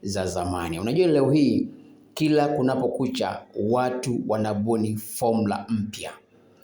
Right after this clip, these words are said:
Sasa tunao formula mpya kabisa ambayo itakayoelekeza, itakufundisha, itakuonyesha jinsi gani ya kuwa na shampoo nzuri kweli kweli, shampoo ambayo kwa namna moja ama nyingine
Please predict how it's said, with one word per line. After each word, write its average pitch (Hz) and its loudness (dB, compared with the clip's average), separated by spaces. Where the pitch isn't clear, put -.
Sasa 139 0
tunao 196 2
formula 156 2
mpya 143 2
kabisa 143 0
ambayo 120 0
itakayoelekeza, 127 0
itakufundisha, 123 0
itakuonyesha 123 2
jinsi 127 0
gani 127 2
ya 117 2
kuwa 113 0
na 110 0
shampoo 120 0
nzuri 127 2
kweli 107 0
kweli, 107 0
shampoo 110 -2
ambayo 113 2
kwa - 0
namna 156 2
moja 151 2
ama 147 4
nyingine 143 4